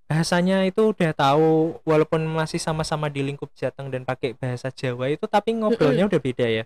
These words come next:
Speaker 2: Oh, oh, bener, bener,
Speaker 1: Heeh,
Speaker 2: bener.
Speaker 1: Semarang, nek Semarang ngomongnya mangan.
Speaker 2: Mangan.
Speaker 1: Nek daerah kidulan ngomongnya madang.
Speaker 2: Madang.
Speaker 1: Heeh.
Speaker 2: Siji yo sitok,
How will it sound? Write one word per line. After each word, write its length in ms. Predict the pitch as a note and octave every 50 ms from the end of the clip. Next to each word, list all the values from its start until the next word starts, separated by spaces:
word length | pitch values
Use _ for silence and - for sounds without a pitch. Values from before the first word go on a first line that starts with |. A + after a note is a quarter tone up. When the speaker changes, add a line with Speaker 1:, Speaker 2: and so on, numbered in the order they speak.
| - _ _ _
Speaker 2:
Oh, 100 | G#3 A#3
oh, 80 | D4 C#4
bener, 240 | C#4 D4 D4 C#4+ C4+
bener, 240 | C4+ C4+ B3+ B3
Speaker 1:
Heeh, 80 | A#3+ B3
Speaker 2:
bener. 220 | B3 A#3 A#3 G#3+ - C3
Speaker 1:
Semarang, 840 | C3+ - - E3+ E3+ D#3+ D#3+ D#3+ F3+ F#3+ G3 G3 G3 G3 G3 F#3+ F#3+ - _
nek 100 | - F3
Semarang 380 | E3 - F#3 F#3+ G3 G#3+ A#3 A#3+
ngomongnya 260 | A3 G#3+ G#3+ A3+ A#3
mangan. 560 | A3 F3+ D#3 D#3 E3 F3 E3 C#3+ C3 B2 B2+ - - -
Speaker 2:
Mangan. 560 | - B3+ C4+ C#4+ D#4 E4 E4+ E4+ E4+ E4 D#4+ D4+
Speaker 1:
Nek 140 | - -
daerah 180 | - F3 E3+ F3
kidulan 380 | F3+ - A3 - B3+ B3+ A#3 G#3
ngomongnya 380 | G3+ G3 G3 G3 G3+ A#3 B3 - - - _ _
madang. 800 | - F3+ F3 D#3+ D3 - - _ _ - D3+ C#3+ D3 D#3 D#3+ D#3+
Speaker 2:
Madang. 1000 | A#3 A#3 A3+ A#3+ A#3 - _ - C4 A#3+ A#3+ A#3+ B3 B3+ B3+ B3+ C4 B3+ C4 B3+ B3+ B3 B3+
Speaker 1:
Heeh. 240 | - - C4 C4 C4+
Speaker 2:
Siji 640 | C#4 C#4 C#4+ C#4+ C4+ B3 - - - C#4 C#4 C#4
yo 80 | C4 A#3+
sitok, 960 | A#3 - - B3+ B3 A#3+ - _ - B3+ B3 B3 B3+ B3+ B3+ B3+ B3+ B3+ -